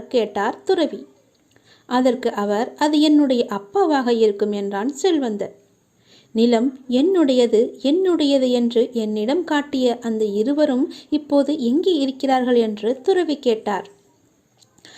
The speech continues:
அதற்கு அதே வயலுக்கு இடையில் தெரிந்த இரு மண்டபங்களை காட்டி, "அந்த இரு மண்டபங்களுக்கு கீழேதான் அவர்களை புதைத்து வைத்திருக்கிறோம்" என்றான் அந்த செல்வந்தன். துறவி சிரித்துக்கொண்டே,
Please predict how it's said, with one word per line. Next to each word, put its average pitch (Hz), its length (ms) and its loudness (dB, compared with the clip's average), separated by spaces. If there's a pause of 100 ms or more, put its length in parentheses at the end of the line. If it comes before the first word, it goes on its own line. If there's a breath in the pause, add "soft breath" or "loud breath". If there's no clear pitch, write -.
(160 loud breath)
அதற்கு 294 420 2
அதே 208 260 0 (120)
வயலுக்கு 269 480 0
இடையில் 240 440 0 (100)
தெரிந்த 302 380 0 (180)
இரு 320 180 -2
மண்டபங்களை 285 720 2
காட்டி, 202 420 -2 (540 loud breath)
"அந்த 320 240 6
இரு 285 220 4
மண்டபங்களுக்கு 294 840 2
கீழேதான் 254 680 2
அவர்களை 262 440 0
புதைத்து 294 420 -2
வைத்திருக்கிறோம்" 220 680 0
என்றான் 196 440 -8
அந்த 302 260 2
செல்வந்தன். 240 600 -4 (840 soft breath)
துறவி 220 340 2
சிரித்துக்கொண்டே, 240 800 0